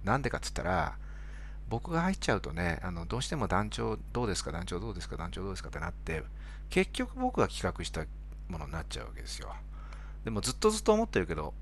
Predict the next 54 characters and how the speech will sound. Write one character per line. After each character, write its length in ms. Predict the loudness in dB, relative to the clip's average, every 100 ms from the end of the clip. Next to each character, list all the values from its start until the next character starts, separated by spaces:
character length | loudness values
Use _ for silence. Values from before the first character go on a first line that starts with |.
| -2
ね、 140 | 0
こ 100 | 2
れ 60 | 2
文 200 | 2 2
化 100 | 2
祭 200 | 4 6
や 100 | 4
か 100 | 4
ら 100 | 4
ね、 300 | 4 4 4 0 -10 -8 -8 -8 -8 -4
メ 180 | 2 2
ン 100 | 6
バ 80 | 6
ー 20 |
の 80 | 6
人 160 | 0
に 80 | -2
作 200 | -2 -6
っ 20 |
て 120 | -4
ほ 140 | -4 -2
し 280 | -4 -4 -6
い 60 |
か 180 | -6 -2
ら、 340 | 4 4 4 -2
も 160 | -2 -2
う 20 |
僕 140 | 0
は 60 | -4 -2
で 140 | -4
き 160 | -2 0
る 80 |
だ 120 | 2 4
け 320 | 6 6 4
も 300 | -2 -6 -6 -4
う 40 | 0
干 180 | 0
渉 100 | 2
し 100 | 0
な 80 | -2
い 60 | -4
と。 120 | -6 -8 -8 -8 -10 -10 -8 -8 -4
で、 160 | 0
も 320 | 2 2 0 -4 -8 -8 -8 -8 -8 -4
う、 40 |
よ 220 | 6 6 6
っ 0 | 4
ぽ 100 | 8
ど 140 | 10
ね、 240 | 10 10 12
あ、 160 | 12
ち 80 | 12
ょ 40 |
っ 40 | 6